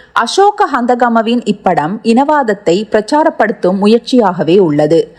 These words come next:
அண்மை காலங்களில் பிரசன்ன வித்தானகே மட்டுமே ஒரு நேர்மையான சமூக மற்றும் இன அக்கறை கொண்ட சகோதர படைப்பாளியாக வெளிப்படுகிறார். அசோக ஹந்தகம இப்படத்தினூடாக மீண்டும் ஒரு தடவை ரிச்சர்ட் டி சொய்சாவை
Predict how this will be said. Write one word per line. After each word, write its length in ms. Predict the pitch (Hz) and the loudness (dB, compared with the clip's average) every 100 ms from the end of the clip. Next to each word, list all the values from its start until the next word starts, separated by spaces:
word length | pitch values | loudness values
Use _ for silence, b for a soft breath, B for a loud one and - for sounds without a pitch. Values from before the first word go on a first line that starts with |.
| B B B 220 | B B B -2
அண்மை 280 | 247 254 | 0 0
காலங்களில் 680 | 247 240 277 311 240 170 214 220 | 0 0 0 2 2 2 0 0
பிரசன்ன 420 | 233 - 339 339 | -2 0 0 2
வித்தானகே 580 | 214 202 233 233 226 226 | 0 0 0 0 2 2
மட்டுமே 560 | 175 175 214 160 185 | 0 -2 -2 0 -2
ஒரு 180 | 190 202 | 0 2
நேர்மையான 760 | 196 214 254 269 254 233 196 214 | 2 2 2 2 2 2 0 0
சமூக 480 | - 220 240 330 320 | 0 0 2 2 0
மற்றும் 460 | 214 196 208 220 | -2 0 -2 0
இன 260 | 226 247 320 | 0 2 2
அக்கறை 400 | 240 - 208 208 | -2 -2 -2 0
கொண்ட 400 | 185 170 147 185 | -2 0 0 0
சகோதர 580 | - 214 247 302 294 254 | -2 0 0 2 2 0
படைப்பாளியாக 920 | 196 202 220 240 190 175 151 151 151 - | 0 -2 -2 -2 0 0 0 0 -4 0
வெளிப்படுகிறார். 720 | 202 185 165 165 170 170 170 - - B B B B | -2 0 -2 -2 0 0 0 -6 -20 B B B B
அசோக 460 | - 254 415 453 427 | -4 0 0 0 0
ஹந்தகம 640 | 302 262 247 196 170 196 233 | 0 0 0 0 0 0 -2
இப்படத்தினூடாக 1120 | - 233 269 - 370 302 277 214 185 175 196 | -4 -4 -2 0 2 2 2 0 0 -2 0
மீண்டும் 380 | 247 294 370 370 | 0 0 0 0
ஒரு 140 | 262 | 0
தடவை 480 | 208 196 190 160 180 | 0 0 0 0 0
ரிச்சர்ட் 340 | 233 226 359 254 | -2 0 0 0
டி 140 | 247 - | 0 0
சொய்சாவை 640 | 202 208 247 160 143 | -2 0 0 0 -2